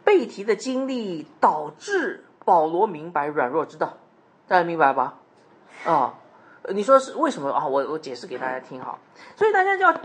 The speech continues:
知道，接下来十二章的六到十节，不仅是这段经文的高潮，也是整个哥林多后书的高潮。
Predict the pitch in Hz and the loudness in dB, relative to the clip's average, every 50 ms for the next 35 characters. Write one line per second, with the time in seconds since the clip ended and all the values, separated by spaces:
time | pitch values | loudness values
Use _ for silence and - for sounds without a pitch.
0 | - - - - 330 330 240 185 - - - 381 440 403 370 247 202 208 208 - | -14 -16 -12 0 4 6 6 4 4 0 -2 -2 0 2 2 2 2 2 0 -2
1 | - 214 254 294 254 - - 240 240 233 220 214 226 330 320 240 214 220 190 175 | 0 2 4 4 4 4 2 0 0 0 -2 -4 -4 -4 -4 -2 0 0 0 0
2 | 156 143 - - 175 190 180 151 151 151 - - - _ - 381 381 254 180 170 | -2 -6 -8 -12 -12 -8 -8 -8 -10 -10 -14 -20 -20 _ 0 0 2 2 -2 -4
3 | - 254 240 240 311 294 262 240 233 240 277 285 277 262 220 202 208 196 196 208 | -4 -6 -6 -8 -4 -2 -2 -2 -2 -4 -6 -4 -2 -2 -2 -2 -2 -2 0 0
4 | 202 214 - 175 160 - - - - - 233 226 233 - 339 254 - - 202 180 | 0 0 0 -4 -6 -6 -6 -16 -12 -2 0 0 0 0 -4 -2 2 2 2 2
5 | 214 254 254 - 359 370 359 330 320 320 349 339 - - - - 403 285 - - | 0 -4 -4 0 0 2 2 0 0 -2 -4 -4 -4 -2 2 4 4 4 2 -4
6 | 240 220 185 - - 185 175 180 - - 120 113 120 | -4 -4 -4 -2 0 -2 -2 -2 -4 -8 -12 -12 -14